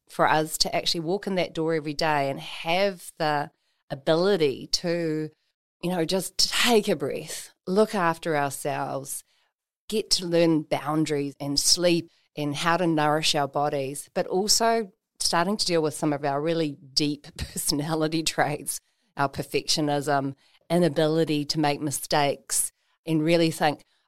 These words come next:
what resources do we need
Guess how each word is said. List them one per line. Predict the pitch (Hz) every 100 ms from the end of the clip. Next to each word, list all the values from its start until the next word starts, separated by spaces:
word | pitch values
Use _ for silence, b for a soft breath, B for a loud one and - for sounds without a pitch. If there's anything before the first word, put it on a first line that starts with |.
| _ _ _
what | - 226 185
resources | 214 220 196 180 170 170
do | - 180
we | 180 170
need | 160 151 151 139 180